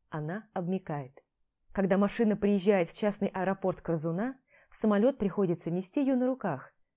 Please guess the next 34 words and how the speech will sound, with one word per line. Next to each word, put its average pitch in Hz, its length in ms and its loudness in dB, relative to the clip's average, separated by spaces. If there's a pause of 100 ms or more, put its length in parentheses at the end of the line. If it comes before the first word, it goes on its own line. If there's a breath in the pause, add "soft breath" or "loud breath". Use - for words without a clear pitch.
(140)
и 185 80 -2
я 165 100 2
снова 202 380 0
дал 165 180 0
себе 160 240 -4
обещание 147 680 -4
откормить 214 640 -2
это 156 200 -4
худое 160 380 -4
тело. 139 420 -6 (360)
Все - 160 2
документы 214 520 4
я 208 140 4
спрячу, 214 600 -4 (200 soft breath)
чтобы 190 260 0
она 196 100 4
не 202 80 4
могла 226 280 2
от 170 120 -4
меня 160 200 -2
сбежать, 165 520 -6 (320)
чтобы 214 280 0
у 240 100 4
меня 233 200 6
была 247 300 2
возможность 160 760 -4 (140)
не 190 160 0
извиниться. 185 640 -4 (640)
Нет, 254 380 2 (320)
виноватым 180 560 4
я 254 120 4
себя 226 380 0
не 254 140 0
чувствую. 139 540 -8